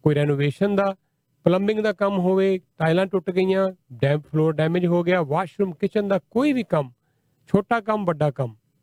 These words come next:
ਕੁਲਵੀਰ ਸਿੱਧੂ ਦੀ ਟੀਮ ਵਧੀਆ ਕਰਨਗੇ। ਚਾਰ ਸੌ ਸੋਲਾਂ ਨੌ ਸੌ ਸੱਤਰ ਇਕਹੱਤਰ ਇਕਹੱਤਰ ਇਹਨਾਂ ਦਾ ਫੋਨ ਨੰਬਰ ਹੈ। ਆਰ ਐਂਡ ਡੀ ਟਰੇਡਰ, ਏਅਰਪੋਰਟ ਰੋਡ, ਕਲਾਰਕ ਦੇ ਇਲਾਕੇ ਦੇ ਵਿੱਚ, ਬੜਾ ਵਧੀਆ, ਬਹੁਤ ਸ਼ਾਨਦਾਰ ਦਫ਼ਤਰ ਹੈ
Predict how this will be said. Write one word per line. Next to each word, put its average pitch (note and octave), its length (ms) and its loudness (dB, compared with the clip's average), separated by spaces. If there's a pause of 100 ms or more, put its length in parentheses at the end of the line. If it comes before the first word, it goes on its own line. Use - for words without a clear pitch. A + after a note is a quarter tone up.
(180)
ਕੁਲਵੀਰ D3+ 300 0
ਸਿੱਧੂ E3 260 -6
ਦੀ E3+ 80 0
ਟੀਮ D#3 240 0
ਵਧੀਆ D#3 260 -2
ਕਰਨਗੇ। A#2+ 440 -10 (440)
ਚਾਰ D3+ 220 2
ਸੌ G3 160 -6
ਸੋਲਾਂ G#3 300 -2
ਨੌ G#3 100 0
ਸੌ G3+ 120 -6
ਸੱਤਰ G3 240 -4
ਇਕਹੱਤਰ F#3+ 320 -4
ਇਕਹੱਤਰ E3+ 340 -4
ਇਹਨਾਂ D#3+ 240 0
ਦਾ D3+ 100 0
ਫੋਨ D3 280 -4
ਨੰਬਰ E3+ 260 -2
ਹੈ। G#3 120 -2 (420)
ਆਰ F3 180 2
ਐਂਡ F3+ 120 -2
ਡੀ E3 80 -2
ਟਰੇਡਰ, D#3+ 460 -2 (140)
ਏਅਰਪੋਰਟ F3+ 360 0
ਰੋਡ, E3+ 160 0
ਕਲਾਰਕ D3+ 380 -2
ਦੇ D#3+ 60 0
ਇਲਾਕੇ C#3+ 340 0
ਦੇ G3 100 0
ਵਿੱਚ, G3 260 -2
ਬੜਾ F#3+ 360 -2
ਵਧੀਆ, G3+ 460 -2 (640)
ਬਹੁਤ F#3 240 2
ਸ਼ਾਨਦਾਰ F3+ 580 0 (420)
ਦਫ਼ਤਰ D#3+ 360 0
ਹੈ G3 260 2